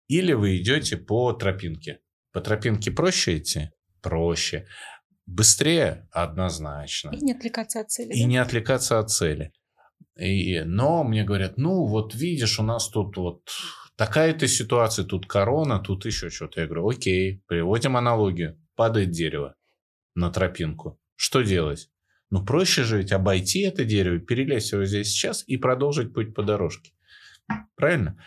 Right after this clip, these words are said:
Speaker 1: Так что здесь аналогично.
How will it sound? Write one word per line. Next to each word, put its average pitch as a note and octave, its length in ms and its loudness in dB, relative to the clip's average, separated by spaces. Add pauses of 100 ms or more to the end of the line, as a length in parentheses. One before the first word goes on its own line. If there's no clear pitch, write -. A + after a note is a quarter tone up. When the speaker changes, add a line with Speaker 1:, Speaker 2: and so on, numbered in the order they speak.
(180)
Speaker 1:
Так G#2 160 2
что A2+ 520 4
здесь C3 640 -2 (320)
аналогично. A2+ 800 0